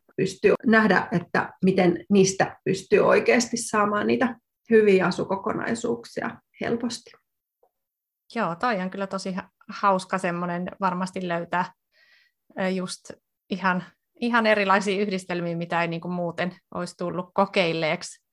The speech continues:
Speaker 2: ollenkaan.
Speaker 1: Just näin. Ja sittenhän näitä on myöskin erilaisia vaatehaasteita. On tota noin, niin tämmöistä Shop Your Closet-haastetta ja Domino-haastetta ja muuta, mitä löytyy paljon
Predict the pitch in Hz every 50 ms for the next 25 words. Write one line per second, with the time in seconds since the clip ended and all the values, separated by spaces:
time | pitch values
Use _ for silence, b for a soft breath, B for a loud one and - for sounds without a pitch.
0 | _ _ _ _ _ _ _ - - 185 180 170 165 170 190 185 - 185 175 175
1 | 180 165 - _ _ _ _ _ _ _ _ _ _ _ b b b b b b
2 | _ _ _ _ _ _ 247 240 240 233 240 - - 196 180 175 180 196 - -
3 | _ _ _ _ _ - B B B B B B B B B B B B B B
4 | B B B B B B - 220 202 214 233 233 233 226 214 202 202 196 196 202
5 | 196 196 214 202 196 202 196 202 196 - - - - 196 202 202 196 190 190 196
6 | 196 196 - 202 190 185 185 185 190 190 185 185 - - 202 196 190 185 190 -
7 | - _ - 180 190 190 _ _ _ _ _ _ _ _ _ _ _ _ _ _
8 | _ _ - 190 190 185 185 175 175 175 175 175 - - - - - - - -
9 | - - - - - - - - - 196 196 - 208 190 185 185 185 - 196 196
10 | 196 196 208 202 208 - - _ _ _ 190 185 190 196 185 190 185 - - 196
11 | 196 196 - _ _ _ - 196 202 196 196 202 185 190 190 190 190 190 190 190
12 | 185 190 190 190 202 196 - - - - - _ - 202 196 196 196 202 202 B
13 | B B B B B B - 202 202 202 196 190 196 190 196 190 - 220 220 226
14 | 233 240 233 233 262 254 247 - 208 202 202 202 202